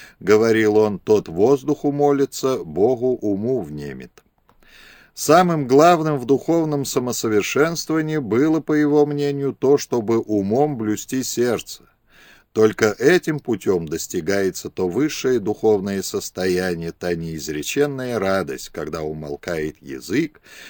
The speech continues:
когда даже молитва отлетает от уст, и ум, кормчий чувств, теряет власть, направляемой силой иною, и затихает сердце, этот хранитель помыслов, и мысль эта,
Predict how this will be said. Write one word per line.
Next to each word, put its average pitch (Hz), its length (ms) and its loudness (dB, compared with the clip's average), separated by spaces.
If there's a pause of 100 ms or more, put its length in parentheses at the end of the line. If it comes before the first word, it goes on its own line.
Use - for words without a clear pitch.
(140)
когда 110 340 0
даже 104 320 2
молитва 131 600 0
отлетает 110 800 0
от 90 280 -6
уст, - 400 -2 (260)
и 101 280 0
ум, 151 420 2 (360)
кормчий 104 640 0
чувств, - 480 -2 (100)
теряет 90 560 -2
власть, 98 540 -2
направляемой 101 920 -2
силой 107 480 -4
иною, 92 720 -4 (260)
и 92 100 -6
затихает 82 800 -6
сердце, 123 720 -2 (260)
этот 156 420 0
хранитель 135 600 -2
помыслов, 113 720 0 (140)
и 87 160 -4
мысль 139 500 -4
эта, 135 320 -2